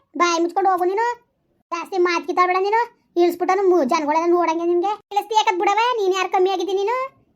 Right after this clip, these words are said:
ಇಳಿಸ್ತಿ ಯಾಕತ್ ಬಿಡು, ನೋಡ್ತೀವಿ ನೋಡ್ತೀವಿ ಕಂಡವ್ರದ್ದು ಎಷ್ಟ್ ದಿವ್ಸ ಕಂಡದಾರ ನಿನ್ಗೆ ಅಂತ. ನಮ್ಗಿಂತವ ಕಂಡವ್ರು ಹೆಚ್ಚಾಗಾರ ನಿನ್ಗೆ. ನಿನ್ ಜಲ್ಮಗ್ ಬೆಂಕಿ ಕಂಡಾರು.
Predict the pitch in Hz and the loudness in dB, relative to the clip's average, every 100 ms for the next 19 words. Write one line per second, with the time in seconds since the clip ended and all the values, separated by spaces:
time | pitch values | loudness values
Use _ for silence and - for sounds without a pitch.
0 | 370 392 349 381 381 320 339 - - _ | -4 -2 0 0 0 -2 -2 -4 -10 _
1 | _ - 320 330 330 359 349 370 370 370 | _ -6 -2 -2 0 0 -2 -4 -8 -6
2 | 381 311 311 320 311 302 269 285 302 302 | -4 0 0 0 -2 -4 -6 -2 0 -2
3 | 294 294 302 285 - - - - - - | -2 -4 -4 -6 -10 -16 -20 -20 -18 -6
4 | 302 277 285 320 302 330 349 311 320 330 | -2 -2 -2 0 0 0 -2 -2 -2 -2
5 | 349 339 349 349 370 - 311 311 320 262 | -2 0 0 0 -2 -8 -6 -2 -2 0
6 | 240 311 269 294 285 294 320 | 0 0 -2 -2 2 4 2